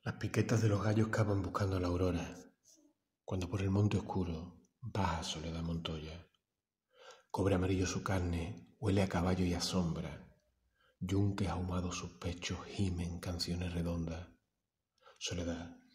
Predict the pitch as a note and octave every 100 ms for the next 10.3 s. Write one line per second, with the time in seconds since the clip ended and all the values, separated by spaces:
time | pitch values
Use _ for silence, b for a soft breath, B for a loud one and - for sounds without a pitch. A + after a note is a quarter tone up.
0 | B B - F2+ A#2 A#2+ A#2 G2 A#2+ B2
1 | A#2+ - F#2+ F2 F2+ - G2+ F#2+ F#2 E2+
2 | E2+ E2 E2+ D2+ C#2+ - - _ B B
3 | B G2 F#2 F#2+ F2 E2 E2+ D#2+ E2 E2
4 | D2+ D#2 D2 - _ _ - E2+ D#2+ -
5 | - - _ _ _ _ - - - -
6 | - - - - - - - - - D#2
7 | - - - - _ _ _ _ _ _
8 | B B B B G#2 G#2 A2 G2+ F#2+ -
9 | G2+ - - F#2+ F2+ F2+ F#2 E2 F2 -
10 | - D#2 -